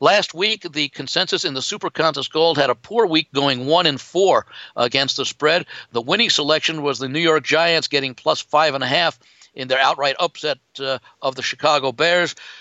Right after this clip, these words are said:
Uh, the losing selection included the number one selection in the Super Contest Gold, the Atlanta Falcons,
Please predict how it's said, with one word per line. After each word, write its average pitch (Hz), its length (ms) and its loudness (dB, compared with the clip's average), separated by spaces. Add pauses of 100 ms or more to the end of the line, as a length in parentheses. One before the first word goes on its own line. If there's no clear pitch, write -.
(140)
Uh, 123 240 -4
the 127 220 -6
losing 202 380 2
selection 143 440 2
included 160 380 -2
the 131 100 -2
number 170 240 2
one 214 260 2
selection 127 460 2
in 123 80 -6
the 117 100 -6
Super 135 300 -6
Contest 120 480 0
Gold, 147 200 2
the 143 120 2
Atlanta 123 320 2
Falcons, 139 500 0